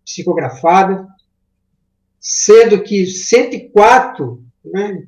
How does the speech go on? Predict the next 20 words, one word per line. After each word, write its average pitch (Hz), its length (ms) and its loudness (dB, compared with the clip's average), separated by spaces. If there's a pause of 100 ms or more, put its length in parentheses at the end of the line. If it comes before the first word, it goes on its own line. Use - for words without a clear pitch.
títulos 208 500 -6
traduzidos 196 640 2
para 180 180 4
dezesseis 160 460 -2
idiomas. 127 720 -8 (1800)
Dez 269 420 4
milhões 208 440 8
já 170 180 6
de 165 140 2
exemplares. 135 920 -8 (920)
Divaldo 170 580 2
também 175 600 2
idealizou 175 920 4
o 165 80 -10
movimento 190 720 2
Você 180 380 0
e 226 40 6
a 214 80 2
Paz, - 640 -10 (1160)
já - 600 2